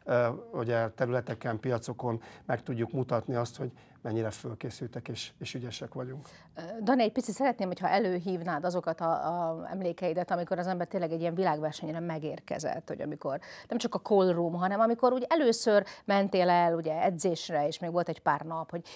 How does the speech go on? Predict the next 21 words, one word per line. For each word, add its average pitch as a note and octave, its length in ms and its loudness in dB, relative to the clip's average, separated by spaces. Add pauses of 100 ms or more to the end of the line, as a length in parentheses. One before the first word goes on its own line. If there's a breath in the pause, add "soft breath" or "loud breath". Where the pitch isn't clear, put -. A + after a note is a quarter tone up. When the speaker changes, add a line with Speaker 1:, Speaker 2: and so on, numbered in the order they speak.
(100)
Speaker 2:
ilyenkor A3 300 -2
volt C#4 200 4
az F#4 120 2
embernek C#4 360 4
arra A3+ 260 6 (260 loud breath)
ideje G#3 320 2
figyelni, G#3 480 2
hogy, G#3 260 2
hogy G3+ 220 -2
mivel G3 400 4
jönnek F3 460 -2
elő E3 260 0
a E3 60 -2
nagy D#3+ 220 -6
nemzetek, D#3+ 560 -6
mit F#3+ 160 -2
hoznak F#3 380 -4
magukkal, D#3+ 640 0 (340 loud breath)
ö, - 40 -6 (200)
adott F#3 340 2
esetben, E3+ 680 0